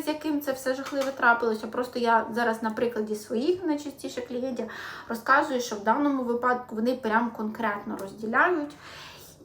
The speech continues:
І тут вони ось тут чоловіки такі всі класні муж-, мужики. А тут вони от прям щось відіграють. Хоча, знову ж таки,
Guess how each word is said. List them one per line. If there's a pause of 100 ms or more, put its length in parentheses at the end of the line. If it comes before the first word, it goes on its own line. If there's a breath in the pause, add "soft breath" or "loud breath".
(100)
І (100)
тут
вони
ось
тут
чоловіки
такі
всі
класні
муж-,
мужики. (680 loud breath)
А
тут
вони
от
прям
щось
відіграють.
Хоча,
знову
ж
таки,